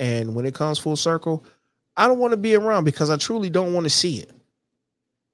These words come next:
You know what I'm saying? I'm not the type of person that say, "Oh, I wish karma come around and get you in the butt." You know what I'm saying? No, no, I'm not that. No. I'm about peace, love, and harmony.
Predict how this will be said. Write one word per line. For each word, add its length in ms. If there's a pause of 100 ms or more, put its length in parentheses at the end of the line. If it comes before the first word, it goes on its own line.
You 80
know 40
what 20
I'm 40
saying? 220
I'm 100
not 200
the 80
type 240
of 100
person 260
that 60
say, 120
"Oh, 60
I 160
wish 240
karma 320
come 280
around 200
and 100
get 220
you 40
in 60
the 80
butt." 360 (360)
You 80
know 60
what 20
I'm 60
saying? 240
No, 100
no, 220
I'm 140
not 240
that. 160
No. 380 (2000)
I'm 100
about 200
peace, 380
love, 460
and 100
harmony. 360